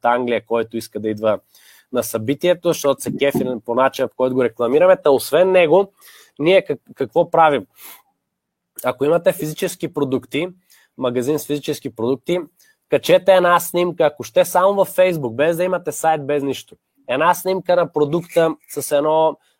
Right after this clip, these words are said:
ам, заглавие или текст, какво, какъв проблем решава, какво помага на потребителя, каква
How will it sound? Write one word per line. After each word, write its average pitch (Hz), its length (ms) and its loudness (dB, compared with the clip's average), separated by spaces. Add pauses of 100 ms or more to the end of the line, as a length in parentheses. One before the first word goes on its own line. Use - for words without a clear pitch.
(120)
ам, 135 580 -4 (100)
заглавие 139 600 2
или 139 240 -2
текст, - 360 -2
какво, 156 400 0
какъв 160 300 -8
проблем 143 380 -2
решава, 127 340 -4
какво 147 260 -6
помага 139 460 -2
на 135 100 -4
потребителя, 113 680 -6
каква - 320 -4